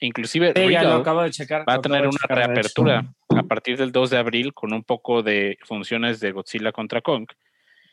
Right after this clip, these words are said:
Speaker 1: Lo que allá pasa es que la película el mismo día estrena tanto en H B O Max como en el cine,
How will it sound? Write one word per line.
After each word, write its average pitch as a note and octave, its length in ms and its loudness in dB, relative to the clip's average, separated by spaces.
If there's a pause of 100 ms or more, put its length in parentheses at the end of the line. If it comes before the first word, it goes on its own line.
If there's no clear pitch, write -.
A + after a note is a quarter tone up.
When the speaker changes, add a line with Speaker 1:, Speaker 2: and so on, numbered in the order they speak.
(200)
Speaker 1:
Lo A2+ 140 0
que B2+ 100 0
allá C#3 200 2
pasa D3+ 340 0
es B2+ 120 -2
que A#2+ 120 -2
la G#2+ 100 0
película C#3+ 580 0
el A2 200 -2
mismo C3+ 380 -2
día A#2+ 240 2
estrena G#2 480 -4
tanto G2+ 320 -6
en G#2 80 -2
H A2+ 220 -2
B A#2 100 0
O A2 60 0
Max A2+ 360 -4
como F#2+ 280 -8
en F#2+ 60 -6
el F#2 100 -8
cine, E3+ 340 -6